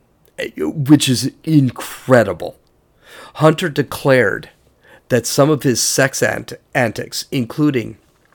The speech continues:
expenses from a Los Angeles sex club and his paying of prostitutes, was considered a business expense, and he actually went to deduct those. So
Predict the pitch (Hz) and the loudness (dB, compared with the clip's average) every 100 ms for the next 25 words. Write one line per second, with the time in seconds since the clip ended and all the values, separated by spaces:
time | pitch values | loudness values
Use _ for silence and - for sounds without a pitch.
0 | _ - - 127 - - 123 123 - 139 | _ -20 -6 -4 -4 -2 0 0 -2 -4
1 | 123 - 127 104 104 101 113 - 127 120 | -4 -2 0 2 0 2 0 2 0 0
2 | 117 110 107 - 131 123 - - 131 151 | -2 -4 -2 0 0 -2 -8 -2 0 0
3 | 143 _ _ - - - _ 131 127 131 | -4 _ _ -20 -20 -20 _ 2 4 4
4 | 156 - _ _ - - 135 120 - 143 | 0 -6 _ _ -12 0 2 2 -4 -2
5 | 131 131 113 - 123 117 - - 139 123 | 0 0 -2 -2 -2 -2 -6 -8 -4 -2
6 | 123 - - _ 123 120 113 - 120 - | -4 -10 -18 _ 2 2 2 -2 -2 0
7 | 127 110 104 98 120 110 123 - 120 - | 0 0 -2 -4 -4 -2 -4 -4 -6 -4
8 | 120 117 123 - - _ _ _ _ _ | -2 -2 -2 -8 -10 _ _ _ _ _
9 | _ _ 131 117 95 135 120 - - 120 | _ _ 2 2 0 0 0 -2 0 0
10 | 117 - 120 110 110 107 - - 104 - | 0 0 0 0 0 -4 -8 -12 -10 -2
11 | 110 - - 95 98 - - - _ _ | -2 -4 -6 -6 -6 -8 -10 -14 _ _
12 | _ _ - 139 113 | _ _ 2 4 4